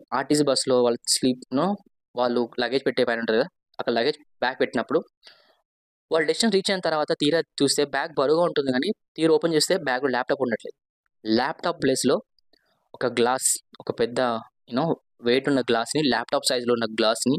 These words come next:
పే-, like, న్యూస్ పేపర్‌తో ర్యాప్ చేసి మన ల్యాప్‌టాప్ ప్లేస్‌లో ఆ గ్లాస్‌ని పెడుతున్నారు.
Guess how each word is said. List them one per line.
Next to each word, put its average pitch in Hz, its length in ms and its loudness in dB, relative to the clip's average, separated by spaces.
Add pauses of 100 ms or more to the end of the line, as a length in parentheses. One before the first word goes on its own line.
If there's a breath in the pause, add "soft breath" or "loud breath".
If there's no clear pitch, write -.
(460 soft breath)
పే-, 131 300 2
like, 120 180 0
న్యూస్ 127 200 2
పేపర్‌తో 143 260 2
ర్యాప్ 120 240 -4
చేసి - 280 0 (680)
మన 123 120 -16
ల్యాప్‌టాప్ 123 400 -2
ప్లేస్‌లో 127 300 0
ఆ 120 120 -2
గ్లాస్‌ని 113 340 0
పెడుతున్నారు. 104 340 -2